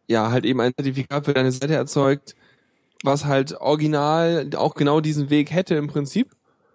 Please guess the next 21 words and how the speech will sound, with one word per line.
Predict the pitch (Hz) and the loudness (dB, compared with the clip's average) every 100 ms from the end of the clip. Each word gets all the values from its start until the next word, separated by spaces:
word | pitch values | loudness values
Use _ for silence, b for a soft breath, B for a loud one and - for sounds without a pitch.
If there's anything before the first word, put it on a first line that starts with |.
| _ _ _ - | _ _ _ -4
äh, | 151 147 143 | 2 2 2
diesen | 143 147 | 0 -2
Zertifizierungsweg | 156 147 147 147 160 170 143 143 185 127 | -2 -4 -6 -2 0 0 0 0 0 0
oder | 127 | 0
einen | 113 127 | 0 0
ähnlichen, | 127 147 160 - 151 | 0 2 0 -2 0
der | 131 | 2
aber | 123 | 2
auch | - | 0
genauso | 135 135 156 151 | 0 2 2 0
von | 156 143 | -2 0
so | |
einem | 139 | 0
Root-Zertifikat | 160 165 151 147 143 143 135 147 | 0 0 0 -2 -4 0 0 0
weggeht. | 160 185 196 - b b | -2 -2 -2 -4 b b
Und | 147 | 2
dann | 139 | 2
sagt | 147 165 | 2 0
dein | 160 143 | -2 0
Browser, | 139 143 151 151 277 | 0 2 0 2 0
okay, | 311 254 254 | 2 2 2